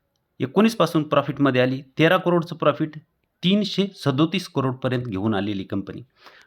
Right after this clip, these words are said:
म्हणजे चांगलं प्रॉफिट त्याच्यानंतर ह्या कंपनीने जनरेट केलेलं आपल्याला पाहायला मिळत आहे. सेल्स ग्रोथ, प्रॉफिट ग्रोथ चांगली आहे. भविष्यामध्ये इथं आपल्याला चांगले सीएचआर ही कंपनी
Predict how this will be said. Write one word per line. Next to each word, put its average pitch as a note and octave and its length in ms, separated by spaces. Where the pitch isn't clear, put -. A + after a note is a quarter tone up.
म्हणजे F3 220
चांगलं G3+ 240
प्रॉफिट F3 360
त्याच्यानंतर C#3 480
ह्या B2+ 100
कंपनीने B2 480
जनरेट A2+ 380
केलेलं A2+ 240
आपल्याला B2+ 280
पाहायला A#2+ 240
मिळत G#2 240
आहे. F#2 100
सेल्स F3+ 300
ग्रोथ, F#3 200
प्रॉफिट F3 380
ग्रोथ F3 280
चांगली F#3+ 280
आहे. F3+ 200
भविष्यामध्ये D#3+ 680
इथं B2+ 280
आपल्याला C3+ 420
चांगले A#2+ 400
सीएचआर A#2 480
ही G2+ 100
कंपनी A2+ 460